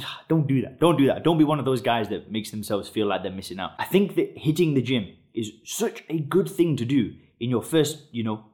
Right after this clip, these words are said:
first few days, first few weeks, first few months, first few years of getting sober, because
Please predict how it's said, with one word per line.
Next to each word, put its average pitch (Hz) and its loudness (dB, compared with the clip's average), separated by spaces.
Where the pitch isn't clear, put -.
first 113 0
few 107 -6
days, 139 4
first 110 -2
few 104 -6
weeks, 143 -4
first 113 -4
few 113 -8
months, 131 -2
first 113 -6
few 107 -8
years 123 2
of - -16
getting 120 0
sober, 127 0
because 131 2